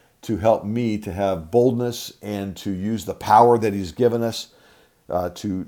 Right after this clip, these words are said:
share my story with them and to learn their names, to learn their vocations, and to learn their spiritual journeys." I found when I pray like this,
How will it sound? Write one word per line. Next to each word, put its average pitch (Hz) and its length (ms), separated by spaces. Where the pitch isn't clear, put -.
share 104 560
my 107 260
story 107 680
with 101 180
them 104 260
and 87 140
to 92 100
learn 92 220
their 110 180
names, 110 440
to - 180
learn 92 380
their 107 200
vocations, 101 800
and 85 140
to 87 100
learn 85 240
their 92 180
spiritual 87 520
journeys." 82 480
I - 120
found 220 260
when 143 140
I 110 100
pray 120 420
like 180 300
this, 180 260